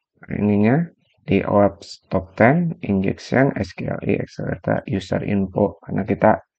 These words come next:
akan, eh, menginjek di sini ya, di address bar.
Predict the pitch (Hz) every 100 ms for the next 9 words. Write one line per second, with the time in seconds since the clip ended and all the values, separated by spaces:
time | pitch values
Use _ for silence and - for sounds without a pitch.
0 | _ _ _ _ _ _ - 92 - 113
1 | 117 113 107 - _ _ _ _ 98 95
2 | 95 95 101 98 104 98 101 104 - 120
3 | 95 95 98 98 98 98 107 120 _ _
4 | _ _ _ _ - 92 95 92 - -
5 | _ 95 90 98 - 98 95